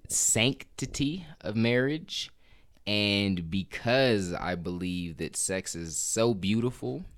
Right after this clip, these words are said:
that God, actually, I don't even say, I don't, I don't even wanna use the word beautiful. I wanna say, like, powerful,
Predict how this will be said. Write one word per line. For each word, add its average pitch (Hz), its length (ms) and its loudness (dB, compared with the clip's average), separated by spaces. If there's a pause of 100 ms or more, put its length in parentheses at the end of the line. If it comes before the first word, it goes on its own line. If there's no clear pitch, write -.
(1500)
that 82 340 -4
God, 95 720 2
actually, 165 300 6
I 180 60 10
don't 190 100 8
even 131 160 8
say, - 120 2
I 123 80 6
don't, 185 120 4
I 170 80 2
don't 185 140 2
even 214 100 2
wanna 139 120 6
use 113 120 6
the 104 60 4
word 90 320 2
beautiful. 95 380 0
I 73 120 2
wanna 123 240 0
say, 92 200 0
like, 76 320 -6 (640)
powerful, 78 880 2